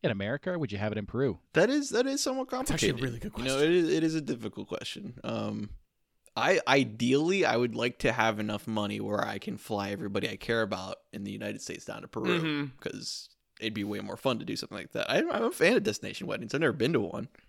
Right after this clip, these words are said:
Speaker 2: but it sounds cool.
Speaker 1: I've only been to one.
Speaker 2: Um,
Speaker 3: I was gonna say, Taylor, where it was the Bahamas?
Speaker 2: Was it?
Speaker 1: Yeah, I was, uh, some friend of my mom's,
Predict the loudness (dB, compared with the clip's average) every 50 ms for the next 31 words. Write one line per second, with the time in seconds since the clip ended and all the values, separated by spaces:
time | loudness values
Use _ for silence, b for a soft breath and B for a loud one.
0 | _ -6 -6 -6 -4 -4 0 2 2 2 0 -2 -6 -4 -4 -4 -6 -8 -8 _
1 | -8 -4 -2 -2 0 0 0 0 0 0 0 0 0 0 -2 -4 -8 -12 -18 _
2 | _ _ _ _ _ -8 -4 -2 -2 -2 -2 -2 -2 -4 -4 -2 0 2 2 2
3 | 2 0 0 0 2 4 4 4 6 4 4 4 2 0 0 0 0 0 0 0
4 | 0 0 2 2 4 4 4 2 0 -2 -4 -12 _ _ _ _ _ -20 -20 -20
5 | _ -20 -20 _ _ -20 -20 -20 _ _ _ _ _ _ _ -20 _ _ _ _
6 | _ _ _ _ -2 -2 0 0 0 2 2 4 4 4 4 2 2 0 0 0
7 | 0 -2 -2 -2 -2 0 -2 -2 -6 -6 -4 -4 -4 -4 -6 -12 -14 _ _ -20
8 | -20 -10 0 2 2 2 4 4 2 2 2 2 0 0 0 0 0 0 -2 -2
9 | -4 -6 -8 -10 -12 -12 -14